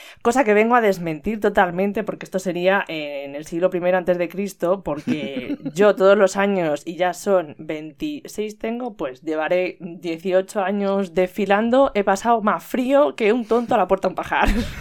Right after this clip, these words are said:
Speaker 1: O sea, que yo tengo la, la madre de, de un amigo mío, siempre dice, "Por favor, vamos a votar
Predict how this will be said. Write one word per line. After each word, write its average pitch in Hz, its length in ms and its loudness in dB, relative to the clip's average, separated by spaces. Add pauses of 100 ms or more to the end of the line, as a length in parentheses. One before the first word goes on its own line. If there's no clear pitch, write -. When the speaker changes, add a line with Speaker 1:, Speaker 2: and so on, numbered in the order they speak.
(280)
Speaker 1:
O - 60 -4
sea, 202 460 -8 (920)
que 196 160 2
yo 220 200 6
tengo 220 440 2
la, 185 280 -2
la 175 140 4
madre 202 320 4
de, 196 480 2
de 185 240 2
un 196 160 2
amigo 180 340 2
mío, 226 360 -2 (640)
siempre 190 340 0
dice, 170 360 -6
"Por 220 220 -2
favor, 190 440 2
vamos 262 400 0
a 269 80 0
votar 208 460 0